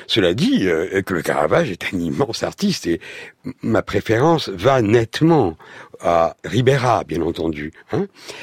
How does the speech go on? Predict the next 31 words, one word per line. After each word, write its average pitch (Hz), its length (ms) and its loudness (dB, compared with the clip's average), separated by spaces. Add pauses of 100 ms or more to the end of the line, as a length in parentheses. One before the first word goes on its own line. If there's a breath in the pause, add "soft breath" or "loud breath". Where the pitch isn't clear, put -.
(100)
Mais 131 140 4
donc, 196 300 4 (240 loud breath)
les 156 180 6
siècles, 165 680 2 (440 loud breath)
euh, 123 160 0
vont, 135 240 2
c'est 165 200 6
le, 160 220 6
c'est 170 140 2
l'esthétique 208 640 4
qui - 140 -8
va, 117 400 2
euh, 95 200 2 (540 loud breath)
euh, 107 320 -6
dont 113 220 0
nous 120 200 6
dé-, 123 240 4 (120)
détourner 147 680 2
notre 120 340 0
regard. 98 580 0
Cela 98 240 0
dit, 127 140 -2
les 107 280 0
érudits, 104 600 -2 (480 loud breath)
euh, 101 80 -6 (180)
garderont 85 640 0
un 80 180 2
œil 98 300 2
sur - 160 -2
la 78 80 0
peinture. 80 480 -4